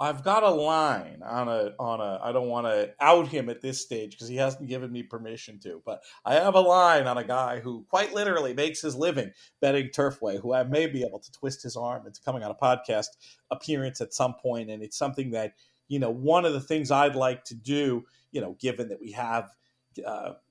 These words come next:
Chur-, Churchill Downs Incorporated and, uh, the K T D F as, as clients, and Woodbine as such important clients,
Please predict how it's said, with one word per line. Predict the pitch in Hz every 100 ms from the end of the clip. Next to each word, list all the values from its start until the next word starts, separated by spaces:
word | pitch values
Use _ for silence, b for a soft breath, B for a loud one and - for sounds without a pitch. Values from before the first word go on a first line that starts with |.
| -
Chur-, | 143 127 - 156 139 117
Churchill | - 135 123
Downs | 107 123 120 113
Incorporated | 104 147 143 127 120 127
and, | 120 117 110 113
uh, | 110
the | 113
K | 139
T | 135 123
D | 123
F | 147 147
as, | 127 - B B
as | 135
clients, | - 131 127 127 127
and | 107 98 _
Woodbine | 151 190 143 151 151
as | 131
such | 147 139
important | 135 127 123 120
clients, | 127 123 120